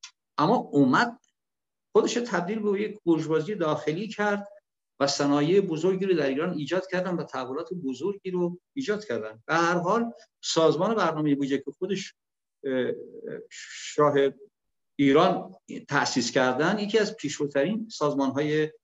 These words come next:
اه، چیز بوده. حالا می‌خوام این رو چیز بکنم،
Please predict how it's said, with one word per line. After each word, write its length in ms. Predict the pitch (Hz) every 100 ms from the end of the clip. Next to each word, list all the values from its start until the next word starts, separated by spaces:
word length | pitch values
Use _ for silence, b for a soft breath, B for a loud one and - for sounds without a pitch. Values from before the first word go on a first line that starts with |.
| _ _ _
اه، 260 | 135 120 113 - - -
چیز 180 | - 139
بوده. 140 | 113
حالا 140 | 156 240
می‌خوام 300 | 226 240 233
این 320 | 208 220 240
رو 280 | 226 226 - -
چیز 120 | 156
بکنم، 500 | 208 185 151 131 131